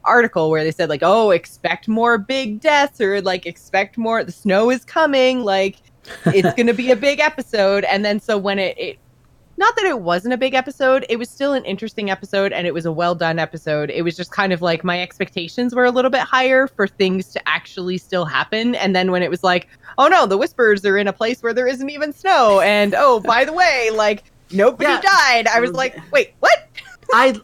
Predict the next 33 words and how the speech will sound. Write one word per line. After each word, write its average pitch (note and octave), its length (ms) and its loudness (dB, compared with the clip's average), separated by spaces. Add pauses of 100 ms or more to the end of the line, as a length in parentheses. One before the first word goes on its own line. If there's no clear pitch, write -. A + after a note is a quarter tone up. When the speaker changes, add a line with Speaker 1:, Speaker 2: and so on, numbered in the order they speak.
Speaker 3:
I C#4 200 6
loved B3 560 -2
the G#3+ 120 -4
fact G3 360 -6
that F3 160 -10
they E3 160 0
introduced D3 520 -8
a A#2 60 -16
snowstorm F3 1040 0 (300)
Speaker 2:
Mm-hmm. D3 60 -2
Speaker 3:
and C3 640 -4
things G3 240 -4
were F3 100 0
falling E3+ 680 0
and B2+ 420 -6
our B2 160 -2
heroes F3+ 480 0
were D3+ 80 -4
trying D3 320 -2
to C#3 40 -8
travel C#3+ 440 -4
across C3+ 400 -6
the B2+ 100 -20
road F#3+ 460 4
before C3 260 -10
the A#2 80 -14
storm G#3 440 -4
hit. F#3 220 -6 (380)
I A3 220 4
loved F3 400 -2
all G3+ 200 0
of G#3+ 100 -4
that. A#3+ 280 -2